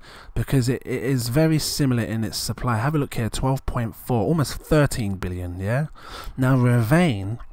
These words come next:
hit an all-time high of, where, where, where are we? Let's have a look. Fr-, well, that's not even at its mountain. That's not at the peak of the mountain, but right there, three pounds. Where is it? Three pounds and four pence. That's how high it hit.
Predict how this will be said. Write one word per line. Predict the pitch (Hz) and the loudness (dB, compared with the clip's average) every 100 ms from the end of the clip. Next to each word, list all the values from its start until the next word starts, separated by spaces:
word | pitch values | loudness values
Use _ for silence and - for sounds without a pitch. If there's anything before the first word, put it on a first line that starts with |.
| - | -14
hit | - - 120 | -4 -4 -2
an | 110 - | -6 -2
all-time | 143 147 143 - 127 120 | 0 0 -2 -2 -2 -2
high | 110 127 131 95 92 120 - - - - - - | -4 -2 -2 -2 -4 -6 -10 -18 -20 -18 -20 -6
of, | 104 104 104 95 - - _ _ - _ _ - | 0 2 2 0 -6 -16 _ _ -20 _ _ -16
where, | - 123 | -4 0
where, | 123 113 | 0 0
where | 95 131 | 0 -2
are | 127 101 | -2 -2
we? | |
Let's | 104 - | -6 -6
have | 127 | -4
a | |
look. | 117 - - - _ | -4 -6 -16 -20 _
Fr-, | - - - | -16 -12 -2
well, | 139 101 | 0 0
that's | 95 135 | 2 2
not | - | 2
even | 120 117 | 2 0
at | - | -2
its | 101 | -6
mountain. | 101 117 131 - 98 | -2 0 0 -2 -6
That's | 117 | -6
not | - | -8
at | 76 | -10
the | |
peak | - 123 - | -4 -4 -4
of | 104 | -4
the | |
mountain, | 107 127 120 101 | -2 -2 -2 -6
but | 95 | -4
right | 139 147 | -2 -2
there, | 135 110 | -2 -4
three | - - - 147 | -4 -8 0 0
pounds. | 139 - 127 87 87 - - - - - - - | 2 0 0 -2 -8 -12 -12 -18 -18 -20 -20 -8
Where | 120 127 | -2 -2
is | 101 | -2
it? | 73 | -8
Three | - - 151 151 | -12 0 2 4
pounds | - 131 131 120 | 4 2 2 2
and | 113 | -2
four | - 135 117 | -4 -4 2
pence. | - 117 85 | 2 2 -2
That's | 143 165 | -2 0
how | - 143 | 0 -2
high | 131 151 135 | 0 -2 -2
it | 98 | -4
hit. | 113 139 90 | -4 -4 -4